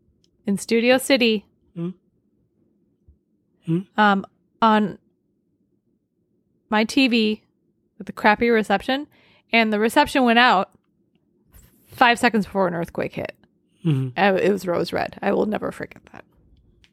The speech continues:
Speaker 1: I don't remember what the movie was about. I probably didn't even watch the whole thing, but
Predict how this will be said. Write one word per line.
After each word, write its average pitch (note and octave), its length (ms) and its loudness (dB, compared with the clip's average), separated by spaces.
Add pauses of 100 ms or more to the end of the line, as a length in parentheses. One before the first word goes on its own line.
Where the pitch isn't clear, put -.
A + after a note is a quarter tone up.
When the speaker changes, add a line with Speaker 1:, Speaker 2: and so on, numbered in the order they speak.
(120)
Speaker 1:
I C4 100 4
don't F#4+ 180 4
remember D#4+ 280 0
what A#3+ 240 -2
the C4+ 60 -6
movie B3+ 220 -2
was A#3+ 160 -4
about. G3+ 300 -4 (300)
I A#3+ 80 2
probably F4 280 4
didn't C#4 220 -2
even A#3 120 -6
watch A3+ 200 -2
the G#3+ 100 -4
whole G3+ 140 -8
thing, G3+ 240 -6 (360)
but B3+ 220 -2